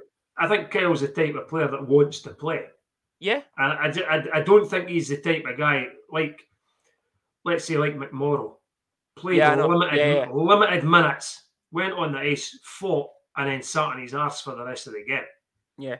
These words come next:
Speaker 1: And Kyle, if it happens, it happens for Kyle. If there's a fight and he's got to get involved, he'll get involved. If there's not,
Speaker 2: Yeah.
Speaker 1: then Kyle plays minutes.
Speaker 2: Yeah.
Speaker 1: I kinda
Speaker 2: Yeah,
Speaker 1: see him,
Speaker 2: definitely.
Speaker 1: I kinda see him wanting to go to Nottingham
Speaker 2: Yeah.
Speaker 1: and them using him in, in an enforcer role.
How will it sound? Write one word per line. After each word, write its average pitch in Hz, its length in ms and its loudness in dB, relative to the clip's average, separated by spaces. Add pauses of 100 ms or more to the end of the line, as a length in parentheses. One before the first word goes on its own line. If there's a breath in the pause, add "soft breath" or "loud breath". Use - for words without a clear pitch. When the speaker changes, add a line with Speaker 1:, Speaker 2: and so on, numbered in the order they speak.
Speaker 1:
And 139 200 -2 (160)
Kyle, 175 540 2
if 196 140 2
it 196 100 0
happens, 202 680 0 (260)
it 160 100 4
happens 151 480 -2
for - 160 -14
Kyle. 120 300 -8 (160)
If 135 80 -6
there's 139 160 -2
a 139 60 -6
fight 208 400 2
and 147 100 -2
he's 135 100 -6
got 165 200 0
to 143 60 -8
get 143 120 -6
involved, 139 360 0
he'll 147 120 2
get 127 140 0
involved. 147 400 -2
If 139 100 -4
there's 135 200 -8
not, - 360 4 (400)
Speaker 2:
Yeah. 131 180 -8 (140)
Speaker 1:
then 151 180 -4
Kyle 214 260 4
plays 180 300 -4
minutes. - 480 -6 (640)
Speaker 2:
Yeah. 131 160 -16 (340)
Speaker 1:
I 170 120 0
kinda 185 240 2
Speaker 2:
Yeah, 185 80 2
Speaker 1:
see 143 140 0
him, 135 60 4
Speaker 2:
definitely. 98 320 0 (480)
Speaker 1:
I 156 80 -10
kinda 190 280 0
see 175 160 -6
him 156 200 0
wanting 160 280 -2
to 151 100 -8
go 156 140 -2
to 139 80 -8
Nottingham 147 400 -4
Speaker 2:
Yeah. 127 120 -12
Speaker 1:
and 127 80 -12
them 143 200 -4
using 143 340 -4
him 139 100 -6
in, 139 280 -10
in 127 140 -4
an 123 140 -10
enforcer 135 460 -10
role. 110 340 -12